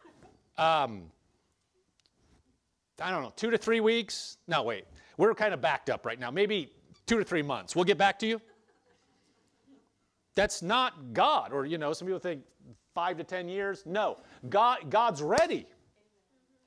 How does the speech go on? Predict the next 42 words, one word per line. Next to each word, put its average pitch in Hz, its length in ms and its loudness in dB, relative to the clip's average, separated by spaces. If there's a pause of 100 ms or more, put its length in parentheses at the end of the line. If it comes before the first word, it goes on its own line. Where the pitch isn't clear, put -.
(100)
That 214 140 2
means 240 500 -4 (180)
whatever 247 340 2
he 262 140 2
said, 180 540 2 (140)
there 214 160 2
is 226 140 2
no 214 140 -4
time 185 280 -4
with 175 160 -4
God. 156 280 4
When 170 160 -4
he 170 80 -8
said 214 340 2
it, 180 180 -2 (160)
he, 233 200 -4
he, 226 640 -6 (280)
number 196 240 -2
one, 139 360 -6 (180)
he 185 140 -10
said 220 240 -2
it 156 80 -8
before 160 260 -4
any 151 200 -4
of 123 140 -6
you 127 360 -6 (120)
and 123 160 -10
I 131 260 -2
were 107 420 -4
alive. 101 500 -6 (680)
Everything 139 280 2
that 123 100 -4
we're 110 60 -4
reading 123 280 -4
in 101 80 -12
here. 117 380 -4 (120)
And 123 120 -10
what 190 120 -2
he 165 80 -2
said 214 380 -4
to 180 100 -4
you 170 460 -2